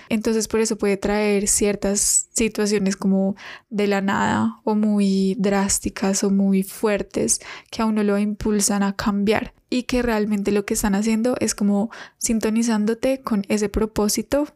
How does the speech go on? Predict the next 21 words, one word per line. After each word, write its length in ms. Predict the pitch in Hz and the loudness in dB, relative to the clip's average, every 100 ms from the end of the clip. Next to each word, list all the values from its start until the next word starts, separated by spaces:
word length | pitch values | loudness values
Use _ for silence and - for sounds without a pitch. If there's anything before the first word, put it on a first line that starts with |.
| _ | _
eso 300 | - 233 233 | -6 -2 0
que 100 | 233 | 0
deberías 440 | 233 233 240 214 214 | 0 2 0 -2 -2
aprender 680 | 202 214 214 214 226 226 | -2 -2 -2 0 0 2
o 40 | 214 | 0
estar 260 | 208 196 | 0 0
haciendo 500 | 196 202 208 202 202 | 0 0 0 2 2
o 60 | 202 | 2
estar 460 | 208 - 196 202 208 - - - _ _ | 0 0 0 0 -4 -14 -20 -20 _ _
pensando, 540 | 220 214 220 214 214 | -4 -2 0 0 2
viendo, 600 | 208 214 202 208 202 202 202 | 2 0 0 0 2 0 0
cuestionándote 840 | 220 - 208 202 208 208 233 254 - | 0 2 2 0 0 0 0 0 0
en 140 | 202 | 0
cierto 300 | 208 202 196 | 0 0 0
momento 340 | 202 202 196 | 0 2 0
de 100 | - | -2
tu 100 | - | 0
vida. 300 | 196 226 240 - _ _ _ _ _ _ _ _ _ _ _ _ _ _ _ _ - | 0 0 -2 -6 _ _ _ _ _ _ _ _ _ _ _ _ _ _ _ _ -4
Entonces, 720 | 269 277 277 226 220 - - - - - _ | -2 0 2 2 2 0 -4 -6 -20 -20 _
lo 240 | 233 233 254 | -2 0 0
bueno 640 | 269 240 214 220 330 | 0 0 0 -2 -6